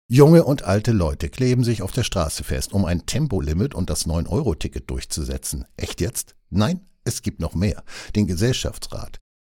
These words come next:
Per Los werden Mitglieder der Gesellschaft ausgelost, um die Geschicke der Politikgestaltung aktiv zu beeinflussen.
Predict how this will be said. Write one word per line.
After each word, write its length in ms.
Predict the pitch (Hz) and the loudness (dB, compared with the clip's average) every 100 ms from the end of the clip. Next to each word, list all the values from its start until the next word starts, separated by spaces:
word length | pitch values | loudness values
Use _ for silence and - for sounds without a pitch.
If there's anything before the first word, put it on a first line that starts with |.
| _ | _
Per 160 | 156 151 | 8 10
Los 400 | 170 160 101 - | 10 10 8 2
werden 180 | 92 98 | 0 0
Mitglieder 440 | 123 - 104 80 | 0 0 0 0
der 100 | 76 | -4
Gesellschaft 560 | 76 80 90 - 90 87 | -6 -2 -2 0 0 2
ausgelost, 640 | 110 - 110 120 120 90 | 0 2 4 4 4 0
um 80 | 82 | -4
die 100 | 80 | -2
Geschicke 380 | - - 117 117 | -2 0 0 -2
der 100 | - | -2
Politikgestaltung 960 | 85 82 - - 87 - 87 123 127 | -2 -2 -4 -4 -2 0 0 0 0
aktiv 460 | - - - 87 - | -4 -6 -4 -4 -2
zu 100 | 95 | -2
beeinflussen. 640 | 85 92 - 64 - 64 | -2 -2 -4 -4 -4 -6